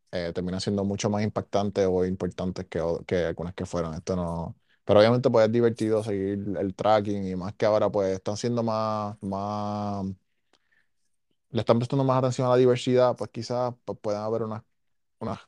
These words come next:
cositas que quizás se puede seguir quizás un poquito más, ya que están involucrando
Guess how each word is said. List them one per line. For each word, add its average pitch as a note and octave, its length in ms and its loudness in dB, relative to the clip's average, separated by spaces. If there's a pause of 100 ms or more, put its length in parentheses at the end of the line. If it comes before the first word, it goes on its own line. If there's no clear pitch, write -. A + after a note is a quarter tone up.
cositas A2 440 -2
que A2 140 -10
quizás F#2+ 600 0 (960)
se B2+ 120 4
puede B2 180 2
seguir D3+ 240 0
quizás C#3+ 220 -4
un C#3 100 -2
poquito C#3 300 2
más, C#3+ 220 -2
ya A2 120 0
que A#2 80 -4
están B2 200 -4
involucrando A#2+ 920 0